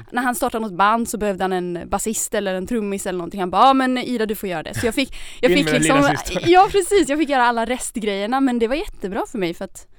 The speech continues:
Speaker 1: då kom jag in i nya sammanhang och kände att jag fick ett förtroende och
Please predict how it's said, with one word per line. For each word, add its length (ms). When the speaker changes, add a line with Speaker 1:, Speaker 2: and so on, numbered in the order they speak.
Speaker 1:
då 120
kom 200
jag 160
in 180
i 180
nya 220
sammanhang 580
och 340
kände 280
att 120
jag 100
fick 180
ett 180
förtroende 760
och 140